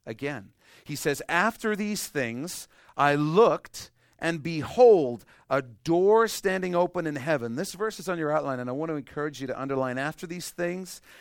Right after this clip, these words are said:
and then underline "a door standing open in heaven. And the first voice which I heard," that he had heard in chapter one, "was like a trumpet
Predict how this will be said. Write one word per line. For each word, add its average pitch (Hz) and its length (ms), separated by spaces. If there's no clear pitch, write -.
and 131 120
then 127 120
underline 143 480
"a 120 120
door 160 400
standing 156 380
open 139 280
in 120 120
heaven. 101 400
And 156 200
the 156 80
first 254 480
voice 196 440
which 180 220
I 160 160
heard," 151 420
that 135 120
he 131 60
had 127 100
heard 139 180
in 123 80
chapter 139 360
one, 120 300
"was 147 200
like 175 360
a 202 80
trumpet 240 800